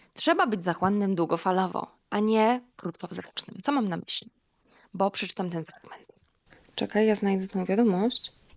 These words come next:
Jest fajnie. Nigdy nie ma sytuacji fifty fifty. Zawsze płaci on. Ma pracę jako ratownik. Dobrze mnie traktuje, w ogóle jest super i tu pojawia się problem.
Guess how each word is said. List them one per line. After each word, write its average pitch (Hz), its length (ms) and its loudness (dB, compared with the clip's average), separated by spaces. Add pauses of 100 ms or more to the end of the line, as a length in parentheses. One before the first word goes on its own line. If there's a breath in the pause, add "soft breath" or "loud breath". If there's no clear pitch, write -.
(120)
Jest 381 240 2
fajnie. 190 520 0 (220)
Nigdy 254 380 2
nie 370 80 2
ma 330 80 2
sytuacji 269 460 0
fifty 233 300 -4
fifty. 185 380 -4
Zawsze 220 280 0
płaci 277 360 0
on. 180 260 2
Ma 175 80 -2
pracę 349 260 0
jako 294 140 -2
ratownik. 254 500 -2 (200)
Dobrze 359 240 0
mnie 370 140 2
traktuje, 311 360 0
w 285 40 -2
ogóle 294 200 2
jest - 220 4
super 220 240 0
i 214 60 -4
tu - 100 -12
pojawia 262 260 2
się 240 120 0
problem. - 460 -4